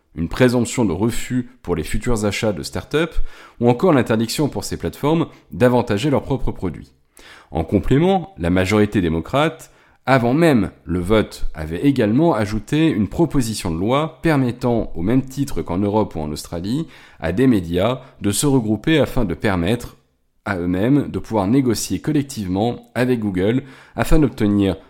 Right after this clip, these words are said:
une répartition plus équilibrée des revenus de la publicité en ligne. En effet, la majorité voit une nette dégradation sur le plan économique des médias américains,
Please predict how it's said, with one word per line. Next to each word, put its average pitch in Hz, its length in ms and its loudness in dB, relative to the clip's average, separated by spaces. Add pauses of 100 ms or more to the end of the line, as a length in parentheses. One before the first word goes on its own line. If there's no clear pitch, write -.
une 80 120 -6
répartition 90 580 -4
plus 160 320 -2
équilibrée 107 680 -2 (180)
des 110 160 2
revenus 104 260 2
de 95 80 0
la - 60 -4
publicité 104 500 -6
en 85 140 0
ligne. 57 280 -10 (1160)
En 110 160 6
effet, 170 460 4 (100)
la 92 100 0
majorité 98 640 2
voit 110 180 2
une 98 160 4
nette 151 220 4
dégradation 107 720 2
sur - 160 -6
le 82 60 -2
plan 131 180 2
économique 101 600 2
des 135 120 4
médias 113 320 2
américains, 87 580 -2